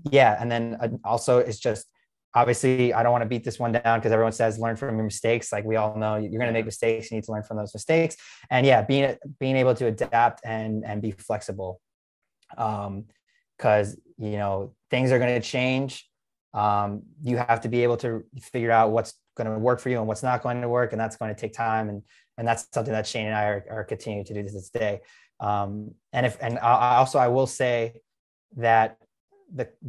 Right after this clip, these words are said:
Speaker 1: being in the military definitely set me up so well for this, um, especially in the academy. And, and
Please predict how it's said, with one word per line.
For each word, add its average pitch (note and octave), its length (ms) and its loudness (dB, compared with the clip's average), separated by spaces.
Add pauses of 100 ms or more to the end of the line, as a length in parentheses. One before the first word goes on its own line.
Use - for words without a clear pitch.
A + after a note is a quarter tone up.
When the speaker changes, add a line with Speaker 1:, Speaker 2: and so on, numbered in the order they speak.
(220)
Speaker 1:
being C3 180 4
in B2 80 2
the A#2+ 60 0
military A2+ 720 2
definitely A2 400 -2
set A2+ 300 0
me A2+ 100 -2
up G#2+ 140 0
so A#2 240 0
well G#2+ 180 0
for G#2 120 -10
this, F#2 360 -12 (360)
um, G2+ 280 -2
especially - 440 -2
in A2+ 60 -2
the G#2+ 120 -4
academy. G#2 420 2
And, G#2 120 -10
and G#2+ 160 -10